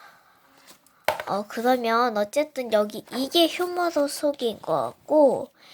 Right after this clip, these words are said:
이게 페-, 리틀 페어리루 지도, 리틀 페어리루 배경인 것 같아요.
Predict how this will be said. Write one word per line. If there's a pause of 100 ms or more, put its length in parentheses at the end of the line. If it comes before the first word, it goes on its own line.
(360)
이게
페-, (100)
리틀
페어리루
지도, (1200)
리틀
페어리루
배경인
것
같아요.